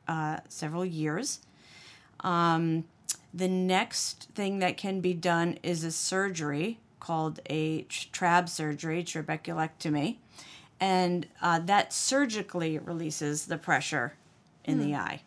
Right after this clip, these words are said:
Speaker 2: Okay.
Speaker 1: So those are the, that's the typical, uh, progression of treatment.
Speaker 2: Okay. Well,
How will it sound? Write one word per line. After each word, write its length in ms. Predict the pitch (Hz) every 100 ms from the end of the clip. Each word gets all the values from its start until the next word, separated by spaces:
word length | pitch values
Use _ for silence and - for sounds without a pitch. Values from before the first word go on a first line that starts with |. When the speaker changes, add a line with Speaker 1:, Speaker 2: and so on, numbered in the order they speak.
| _ _ - 202
Speaker 2:
Okay. 300 | - 180 196
Speaker 1:
So 320 | - 190 180
those 360 | 185 202 233 214
are 100 | 208
the, 360 | 185 180 170 - - - -
that's 300 | 185 180 -
the 140 | 180
typical, 680 | 170 180 175 - 165 160 151 - _ _ _ _ _ -
uh, 140 | 160
progression 680 | - 175 - 147 147 110 147 - -
of 140 | - 156
treatment. 400 | - 143 - - - - _ - 240
Speaker 2:
Okay. 320 | - 214 208 _ _ - - - - - -
Well, 320 | 220 220 208